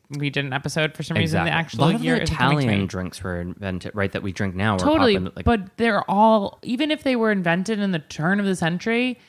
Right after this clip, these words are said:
Speaker 1: the sixties is what I think when I think classic cocktails,
Speaker 2: Mm-hmm.
Speaker 1: right? 'Cause you would go, you know what I, it, I think it had something to do with, you would go to the bars, those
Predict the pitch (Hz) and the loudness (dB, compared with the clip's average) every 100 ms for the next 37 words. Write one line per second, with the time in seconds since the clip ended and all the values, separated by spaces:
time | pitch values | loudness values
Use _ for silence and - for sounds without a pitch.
0 | _ - 202 - 262 - 226 185 185 165 | _ -6 -4 -2 -2 -2 -4 0 0 2
1 | 170 156 180 165 165 143 151 139 - 151 | 2 2 0 -2 -2 -2 -4 -6 -4 -2
2 | 135 139 - 190 - - - 104 92 87 | -2 -4 -4 -4 -4 -10 -6 -4 -4 -4
3 | 90 87 90 156 175 254 - _ _ _ | -4 -6 -4 2 2 2 -4 _ _ _
4 | _ _ - 185 175 190 175 156 165 - | _ _ -6 -2 2 2 2 2 2 -2
5 | 190 175 202 185 - _ - - - - | -2 2 2 2 0 _ -8 -8 -10 -8
6 | 151 - 139 156 147 143 139 143 135 170 | -6 -6 -6 -6 -6 -6 -4 -6 -2 -2
7 | 139 139 131 143 131 131 151 143 131 139 | -2 -4 -2 0 0 0 0 2 -2 -6
8 | - 139 135 139 | -6 -4 -4 -6